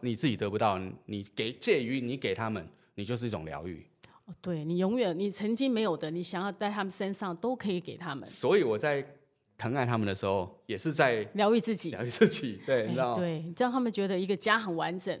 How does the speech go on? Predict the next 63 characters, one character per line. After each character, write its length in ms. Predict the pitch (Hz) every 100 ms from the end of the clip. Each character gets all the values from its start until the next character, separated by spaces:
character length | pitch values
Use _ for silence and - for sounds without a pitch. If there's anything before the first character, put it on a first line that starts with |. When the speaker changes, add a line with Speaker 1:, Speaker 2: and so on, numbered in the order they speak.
| -
Speaker 1:
对， 220 | 123 95
Speaker 2:
很 80 | 98
和 260 | - 196 190
乐。 80 | 240
Speaker 1:
我 40 |
们 60 | 190
不 80 | 190
要 360 | 170 151 - -
原 180 | 131 127
生 180 | 143 139
家 200 | 139 131
庭 340 | 107 92 98 - -
延 200 | 87 95
续， 280 | 113 87 -
Speaker 2:
嗯。 240 | 196 180 185 -
Speaker 1:
不 80 |
用。 140 | 95 87 -
Speaker 2:
你 80 | 202
现 120 | 190
在 120 | 254 190
几 200 | - 160
个 120 | 160
小 160 | 156 131
孩？ 260 | - 151 - -
Speaker 1:
两 160 | 104 95
个。 120 | 92 - - -
Speaker 2:
那 100 | 247
他 100 | 254
们 120 | 240
都 300 | 226 226 226 220 -
对 140 | 240 202 - - 143
爸 200 | - 175
爸 220 | 160 165 170
的 140 | 175
那 100 | 180
个 140 | 175
音 260 | 160 220 226
乐， 160 | 226 180
你 120 | 185
唱 220 | - 233
歌， 200 | 220 220 220 -
小 220 | - 208
孩 140 | 185
是 100 | 202
什 140 | 233 160
么？ 180 | 143 156
是 160 | 220 226
Speaker 1:
小 240 | - 214
孩 140 | 175 208
子 140 | 202
在 120 | 202
唱 200 | 208 202
歌 120 | 180 175
的 60 |
时 80 | 165
候 120 | 160
是 140 | 165 165
把 220 | 160 120
爸 120 | 123
爸 120 | 120
当 180 | 147 151 156
偶 220 | 110 98
像， 260 | - 143